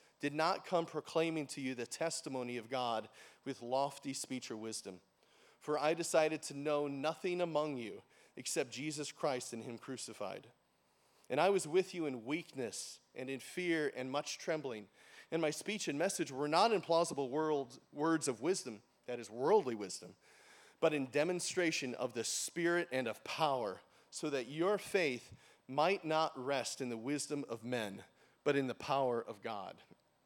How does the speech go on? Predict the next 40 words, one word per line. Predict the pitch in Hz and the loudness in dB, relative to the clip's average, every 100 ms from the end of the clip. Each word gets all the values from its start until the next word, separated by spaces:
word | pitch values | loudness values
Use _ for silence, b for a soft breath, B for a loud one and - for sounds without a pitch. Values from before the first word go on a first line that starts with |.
| _ _ _ _ _ _ _ b b b b - | _ _ _ _ _ _ _ b b b b 2
God | 156 190 | 2 4
will, | 175 165 151 143 - - | 6 6 6 4 -6 -12
is | 135 127 | -10 -8
so | - - 175 170 151 - _ | -6 0 2 0 -4 -10 _
gracious | 117 151 156 - 127 - - b b b 135 | -4 -2 -2 -4 -6 -8 -12 b b b -4
and | 135 135 | -4 -2
merciful. | 135 135 - - 110 - B B | -4 -4 -6 -6 -8 -10 B B
He | - 196 | -6 -2
will | 185 156 135 | 2 4 4
allow | 131 131 139 139 | 2 2 0 0
us, | 120 110 - - b b b b _ _ - | -2 -4 -8 -10 b b b b _ _ -6
even | 196 226 | -2 2
as | 202 - | 2 0
Christians, | - 185 - 160 113 - - _ _ | -4 -4 -4 -6 -8 -10 -12 _ _
to | - | -12
go | 143 165 165 170 156 | -2 0 2 0 -2
and | 135 139 | -6 -6
engage | 127 143 143 135 | -2 -2 -2 -8
in | |
patterns | - 147 143 139 123 | -4 -2 0 -4 -8
of | |
sin | - 156 143 113 | -8 -6 -6 -6
for | - 139 | -8 -6
a | 127 | -6
season, | - 139 120 113 B B B | -4 -6 -6 -12 B B B
just | - 196 196 | 2 2 4
so | 214 190 | 2 4
that | 160 143 | 4 2
we | 143 180 | 2 -2
can | 175 160 | -2 -4
come | 139 165 165 | 0 0 0
to | - 143 | -4 -6
the | 139 143 | -4 -6
end | 143 | -6
of | 127 | -6
it | 123 | -6
and | 113 127 | -6 -6
see | - 165 | -4 -4
the | 135 131 | -2 2
utter | 139 147 143 | 2 2 0